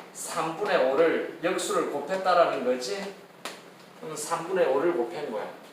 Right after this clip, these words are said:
그러면 어떤 식으로 되어 있냐면 삼분의 오 곱하기 삼 하면 오지. 마이너스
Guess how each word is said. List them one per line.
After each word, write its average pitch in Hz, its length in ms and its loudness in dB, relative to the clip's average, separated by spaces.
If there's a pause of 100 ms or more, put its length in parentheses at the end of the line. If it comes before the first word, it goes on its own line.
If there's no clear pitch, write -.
(220)
그러면 165 360 2 (200)
어떤 - 280 2
식으로 175 220 2
되어 160 140 2
있냐면 117 320 -4
삼분의 175 440 0
오 175 140 8
곱하기 165 580 0 (480)
삼 190 340 -4
하면 127 360 0
오지. 127 440 -2 (1400)
마이너스 160 580 0